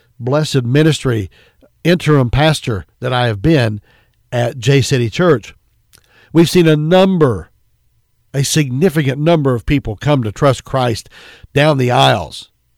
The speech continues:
with repentant tears in their eyes and being saved,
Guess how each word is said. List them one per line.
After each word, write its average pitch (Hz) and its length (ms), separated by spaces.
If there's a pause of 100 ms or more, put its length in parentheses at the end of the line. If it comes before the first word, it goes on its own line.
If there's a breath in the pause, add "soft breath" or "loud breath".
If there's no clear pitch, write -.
(220)
with 117 180
repentant 123 480
tears 180 340
in 135 100
their 123 160
eyes 123 460 (540 soft breath)
and 135 140
being 131 240
saved, 143 560